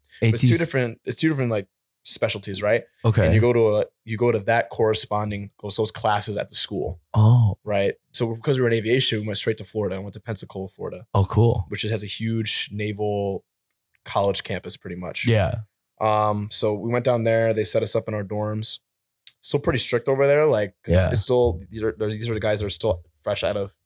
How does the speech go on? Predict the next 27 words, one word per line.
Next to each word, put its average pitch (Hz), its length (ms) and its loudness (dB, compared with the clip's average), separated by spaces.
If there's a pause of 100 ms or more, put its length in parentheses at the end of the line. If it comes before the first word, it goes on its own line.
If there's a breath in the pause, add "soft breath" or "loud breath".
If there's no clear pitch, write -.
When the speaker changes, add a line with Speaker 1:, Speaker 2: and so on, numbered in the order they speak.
Speaker 1:
training, 98 360 -6
basic 101 280 -4
training 101 280 -8
still. 95 260 -2
So 101 300 -2 (600 soft breath)
they're 127 120 2
still 135 340 4
like, 113 240 4
"All 131 100 4
right, 120 380 4
like, 110 300 4
Speaker 2:
<laughs> - 260 0
Speaker 1:
we 120 80 0
still 143 160 2
have 139 160 4
our 127 100 4
rules." 135 540 4
It's, - 300 2
it's 151 160 0
a - 20 0
little 196 200 4
more 139 140 4
lax, 98 340 0
of 104 140 0
Speaker 2:
Okay, 104 180 4
Speaker 1:
course. 90 280 0
Speaker 2:
yeah. 87 280 2